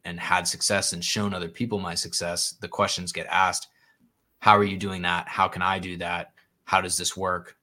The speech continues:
Um, and I can't take the time to talk to every person. I've tried, um, and it's just not very feasible. So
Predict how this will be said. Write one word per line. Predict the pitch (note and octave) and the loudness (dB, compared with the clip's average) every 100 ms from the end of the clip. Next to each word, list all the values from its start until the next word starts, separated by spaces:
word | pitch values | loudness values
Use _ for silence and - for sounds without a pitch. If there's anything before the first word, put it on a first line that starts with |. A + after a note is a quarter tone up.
| - | -12
Um, | F2 E2+ E2 - | -10 -10 -12 -8
and | F#2+ | -4
I | F#2 | -2
can't | - A#2+ | 0 0
take | G2+ G#2 | 0 -4
the | F#2 | -2
time | G2+ F#2+ | -2 -2
to | |
talk | E2+ F#2+ F2+ | -2 -2 0
to | - | -2
every | F2+ F2 | -8 -8
person. | - F#2+ - | -4 -4 -4
I've | E2 - | -10 0
tried, | - A#2 D#2+ F2 _ _ _ _ | 6 6 6 -6 _ _ _ _
um, | - F2+ E2+ D2 | -4 -2 -2 -4
and | F#2 | -6
it's | F2 | -4
just | F#2 - | -2 0
not | F#2 | 0
very | F#2+ F2 E2 | 0 -4 -6
feasible. | - - B2 F#2 E2+ E2+ | -8 -2 0 -2 -8 -6
So | - F2 F2 | -4 -4 -6